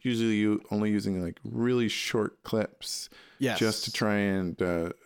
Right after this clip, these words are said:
Speaker 1: highlight a point. And often he's promoting that album or that
Speaker 2: Right. Is his
Speaker 1: song.
Speaker 2: name, is his name Rick something?
Speaker 1: Rick Bie-, Bieda.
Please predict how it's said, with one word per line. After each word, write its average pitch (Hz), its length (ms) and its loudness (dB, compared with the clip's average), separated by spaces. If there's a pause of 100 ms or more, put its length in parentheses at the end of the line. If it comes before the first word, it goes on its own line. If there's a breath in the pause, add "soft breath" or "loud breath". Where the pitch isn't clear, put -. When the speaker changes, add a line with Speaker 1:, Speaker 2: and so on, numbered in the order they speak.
(180)
Speaker 1:
highlight 98 360 0
a 92 40 -4
point. 101 180 -2
And 107 180 0
often 110 380 0
he's 101 180 0
promoting 95 760 -2
that 90 240 0
album 95 500 0
or 92 160 0
that 85 80 0
Speaker 2:
Right. 104 320 -4
Is - 320 -4
his 147 140 0
Speaker 1:
song. 185 100 2
Speaker 2:
name, 196 280 2
is 127 180 -4
his 120 200 -10
name 139 240 0
Rick 110 240 -4
something? 180 480 -4
Speaker 1:
Rick 110 360 -2 (180)
Bie-, 98 420 0
Bieda. 98 800 -2